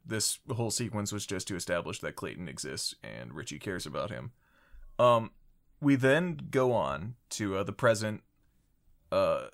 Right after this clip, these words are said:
which, as you may recall, at the end of the last episode, at the end of episode five, in the present, uh, Richie Grayson is in the room with Doctor Adamson, who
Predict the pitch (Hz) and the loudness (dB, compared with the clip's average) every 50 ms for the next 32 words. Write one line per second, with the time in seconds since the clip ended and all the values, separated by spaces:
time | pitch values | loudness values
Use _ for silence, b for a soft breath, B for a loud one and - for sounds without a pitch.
0 | _ - - 151 131 120 110 - - - - - - - 131 123 120 117 131 127 | _ -14 -8 -2 0 0 2 2 0 -2 -2 -6 2 6 8 8 8 6 2 2
1 | 131 131 131 127 - 120 110 107 113 117 123 - - 110 - 101 101 104 110 104 | 2 2 0 2 4 6 8 8 6 4 2 -4 -4 -4 -2 -2 -2 -2 -2 -4
2 | 110 107 110 110 110 - - 92 - - - 107 110 110 110 117 - - 113 - | 0 4 4 4 4 4 0 -2 -2 -2 -2 -2 -2 -2 -4 -6 -6 -6 -6 -4
3 | - 104 104 101 95 113 87 - 104 - 127 120 113 - - 107 101 101 101 107 | -2 -2 -4 -2 -2 -4 -4 -2 -4 -2 -2 -2 -2 0 4 4 6 6 4 4
4 | 110 - - _ _ _ _ _ _ _ _ _ _ _ - 117 120 123 117 - | 0 -4 -12 _ _ _ _ _ _ _ _ _ _ _ -4 -2 -2 -2 2 6
5 | 117 110 107 110 113 110 - - - - 98 104 95 95 95 104 101 - 113 107 | 6 6 6 4 0 -2 -4 -8 -8 -2 2 4 4 4 2 0 -2 -4 -4 -2
6 | 113 110 107 101 - 113 104 104 107 104 - - _ _ _ - _ 92 98 98 | 0 0 0 0 0 -2 -2 -2 -2 -4 -6 -10 _ _ _ -12 _ -4 -2 0
7 | 95 92 95 98 - - - 107 113 120 123 117 120 117 117 117 113 113 110 110 | 0 0 0 -2 -2 -4 -4 -6 -4 -4 -2 0 0 0 0 0 0 -2 -2 -4
8 | - _ 101 98 101 - - 113 92 104 104 110 107 107 - - 101 98 101 104 | -4 _ 0 0 0 0 0 2 2 2 2 2 0 -2 -2 -2 -2 -2 -2 -4
9 | 110 117 254 247 | -4 -4 -4 -2